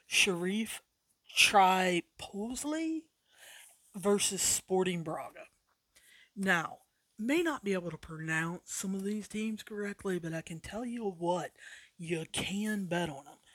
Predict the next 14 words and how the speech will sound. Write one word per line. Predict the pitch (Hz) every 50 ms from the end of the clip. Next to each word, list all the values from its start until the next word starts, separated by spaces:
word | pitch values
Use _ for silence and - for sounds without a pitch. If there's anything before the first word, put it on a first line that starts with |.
| - - - _ _
Sporting | - - - - - - 240 254 277 311 339 320 226
Braga | 165 175 165 165 160 165 175 170 180 180 180 185 175 170 185 - - _ _ -
right | 170 160 156 165 170 180 190 -
now | 170 165 156 156 151 147 147 143 - - _ _ _ _ _ _ _ _ _ _ _ _ _ _ _ _ _ - - - _ _ _ _
is | - 180 190 185 180 180 170 - - - - _ _ _ -
on | 202 202 240
the | 294
money | 254 208 180 170 170 160
line | 160 165 160 160 160 160 - _ -
at | - 165 - - _ _ -
plus | - - 208 196 196 208 214 - - - -
one | 202 190 180 175 175 170 175 175 -
oh | 175 170 170 165 165
five. | - - 240 247 208 131 113 - - -